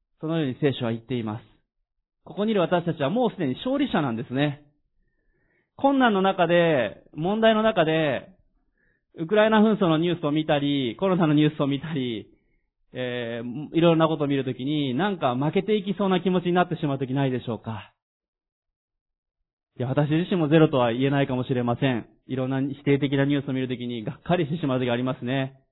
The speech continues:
せっかく今度こういう集会をやろうと思ったのに、せっかくこういう伝道のことやろうと思ったのに、できなくなっちゃうとなると、やっぱりだんだんがっかりするときありますね。え、しかし、ここに書いてあります。キリストが再び来られるときに、私たちはもうすでに勝利することが決まっているものなんですね。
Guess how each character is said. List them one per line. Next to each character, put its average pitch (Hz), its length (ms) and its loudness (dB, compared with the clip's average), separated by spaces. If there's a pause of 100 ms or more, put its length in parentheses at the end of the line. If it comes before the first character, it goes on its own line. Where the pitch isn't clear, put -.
(1200)
せ 147 80 -8
っ - 40 -12
か 160 140 -4
く 196 120 -6
今 208 200 -4
度 190 100 0
こ 165 140 -2
う 160 60 2
い 156 100 2
う 151 140 0
集 147 100 -2
会 147 140 4
を 143 60 6
や 143 100 4
ろ 147 80 4
う - 40 -4
と - 60 -4
思 156 140 2
っ 135 40 -6
た - 120 -8
の 147 80 -2
に、 131 180 -2
せ 143 80 -4
っ - 40 -12
か 170 120 0
く 196 120 -10
こ 208 120 -2
う 202 60 4
い 196 60 4
う - 20 0
伝 190 180 0
道 180 160 2
の 175 200 -2
こ 156 340 -6
と 151 80 -4
や 143 100 2
ろ 147 80 0
う 131 60 -4
と 143 40 -4
思 143 120 -2
っ 135 60 -10
た 139 100 -2
の 131 80 -4
に、 120 320 -6
で 131 100 -8
き 160 80 -8
な 147 140 -2
く 147 80 -6
な 143 80 -2
っ 123 80 -8
ち 147 80 -4
ゃ - 20 -2
う 123 60 -4
と 123 60 -8
な 120 40 -6
る 110 60 -10
と、 117 80 -6
や 156 60 -6
っ - 20 -10
ぱ 226 60 -2
り 180 40 0
だ 180 100 4
ん 240 60 0
だ 240 80 2
ん 233 60 0
が 202 80 2
っ 190 40 -2
か 254 100 2
り 202 80 2
す 175 100 -4
る 143 80 -2
と 143 80 -4
き 139 60 -2
あ 131 40 0
り 131 80 -2
ま 139 160 -4
す - 80 -10
ね。 131 240 -4 (640)
え、 156 60 -6
し - 160 -14
か 269 140 2
し、 208 420 -4 (180)
こ 156 140 -12
こ 165 100 -6
に 165 120 -6
書 170 100 -2
い 160 80 -2
て 151 60 -2
あ - 20 0
り 135 100 -2
ま 113 160 -6
す。 - 60 -20 (200)
キ 175 80 -8
リ 196 100 -6
ス 202 40 -20
ト 214 60 -6
が 190 120 -2
再 196 240 0
び 175 100 -2
来 175 80 -2
ら 180 60 2
れ 160 60 0
る 147 60 -2
と 131 40 -6
き 135 40 -10
に、 123 60 -4
私 165 240 -4
た 156 100 -6
ち 135 40 -10
は 135 60 -4
も 185 200 -2
う 151 40 -4
す - 60 -10
で 147 80 -4
に 123 80 -4
勝 240 260 2
利 170 100 2
す 147 80 -6
る 127 80 -6
こ 110 80 -6
と 101 80 -12
が 104 100 -2
決 - 120 -6
ま 247 120 2
っ 247 100 -6
て 254 80 2
い 247 40 6
る 240 60 2
も 247 100 2
の 226 80 2
な 147 100 2
ん 117 40 -4
で 113 100 -10
す - 40 -20
ね。 135 360 -8